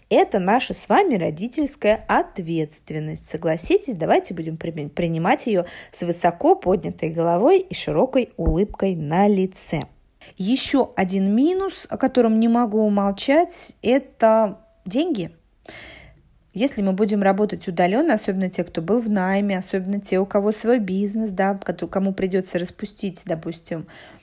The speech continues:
м, сотрудников, э, сохранить им частично зарплату, а, владельцы кафе, ресторанов, любых, э, общественных мест,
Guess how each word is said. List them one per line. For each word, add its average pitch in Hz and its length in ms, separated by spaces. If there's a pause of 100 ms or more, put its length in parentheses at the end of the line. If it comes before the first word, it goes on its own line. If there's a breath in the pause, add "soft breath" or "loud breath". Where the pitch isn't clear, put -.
(160 loud breath)
м, 165 300
сотрудников, 196 920
э, 175 240
сохранить 190 540
им 208 100
частично 208 520
зарплату, 185 840 (340 loud breath)
а, 175 120
владельцы 185 500
кафе, 196 440
ресторанов, 196 720
любых, 190 480
э, 170 280
общественных 190 540
мест, 175 380